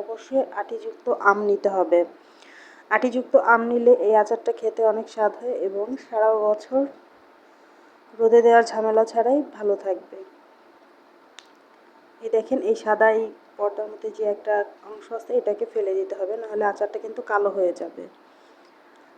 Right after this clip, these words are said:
তো এভাবে করে হচ্ছে আমি সবগুলো আম কেটে নিয়েছি। এবার একটা আমকে চারটা টুকরো করে-, করেছি। তো দেখেন, আমার আমগুলো সব কাটা হয়ে গেছে। এবার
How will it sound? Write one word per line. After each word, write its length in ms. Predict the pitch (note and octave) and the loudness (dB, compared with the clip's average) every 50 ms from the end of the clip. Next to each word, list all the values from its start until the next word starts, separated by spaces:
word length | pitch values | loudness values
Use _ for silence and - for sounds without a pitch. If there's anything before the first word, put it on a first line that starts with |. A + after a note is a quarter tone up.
| _ - | _ -6
তো 40 | C4 - G3+ A#3+ | -2 2 4 4
এভাবে 300 | B3+ A3+ B3 C4 A3 C4 B3+ - - | 4 4 2 2 2 2 0 4 4
করে 220 | A#3+ A#3 A#3 A#3+ | 6 6 6 6
হচ্ছে 320 | A3+ A3+ A#3 A3+ - - A#3+ A#3 A3 | 2 -2 -6 -6 -8 -8 -6 -6 -4
আমি 120 | A3 A3+ G3 - | -4 -8 -8 -4
সবগুলো 340 | A3+ G#3+ G#3+ G#3 G#3 G#3 G#3+ - - G#3+ | -4 -4 -4 -4 -8 -8 -6 -6 -6 -6
আম 80 | G#3 G#3 G3+ | -8 -6 -6
কেটে 260 | - A3 G#3 - G3+ G3 | -4 -4 -4 -2 -4 -4
নিয়েছি। 480 | G3 G3 F#3+ G3 F#3 F#3+ - - - A3+ B3+ D4 - - - _ _ _ - - _ _ _ _ _ - | -4 -2 -4 -4 -6 -6 -12 -14 -10 -10 -10 -10 -10 -14 -20 _ _ _ -20 -20 _ _ _ _ _ -12
এবার 260 | G#3 G#3 G#3+ A3 G3+ - - A3 | -10 -4 -4 -4 -2 -2 -2 -4
একটা 200 | A3 A3+ - - B3 | -4 -2 0 2 2
আমকে 220 | A#3+ A#3+ A#3+ - C4+ | 2 2 0 -4 -4
চারটা 320 | - C4 A#3 A3 - G#3+ | 0 0 -2 0 -2 -6
টুকরো 300 | G#3+ - G3+ - - - - | -8 -10 -16 -14 -14 -18 -16
করে-, 380 | - - - - - - - - _ _ - - | -18 -20 -20 -20 -20 -20 -20 -20 _ _ -14 -8
করেছি। 400 | G3 F#3+ F#3+ F#3+ - - - - - - - _ _ _ _ _ _ _ _ _ _ _ _ _ _ _ _ _ _ _ _ _ _ _ _ _ _ | -4 -4 -4 -4 -6 -10 -16 -16 -16 -16 -18 _ _ _ _ _ _ _ _ _ _ _ _ _ _ _ _ _ _ _ _ _ _ _ _ _ _
তো 100 | _ - B3+ | _ -12 -4
দেখেন, 240 | A3+ A#3+ A#3 A#3+ B3+ B3+ | -2 -2 0 0 0 0
আমার 160 | B3 B3 A#3 A3 | 2 2 2 2
আমগুলো 240 | A3 A3 A3 A3+ A3+ | 0 0 0 -2 -2
সব 180 | A3+ - A3 - - | -2 -4 -10 -8 -6
কাটা 200 | A3+ G#3 G#3+ A3 G#3+ G#3+ | -6 -4 -2 -2 -2 -2
হয়ে 140 | G#3 G3+ G3 G3+ | -2 -2 -2 -4
গেছে। 220 | G3+ G3 - - A#3+ B3 A#3 | -8 -10 -10 -8 -6 -4 -4
এবার 160 | A3 A3 A3 | -4 -4 -8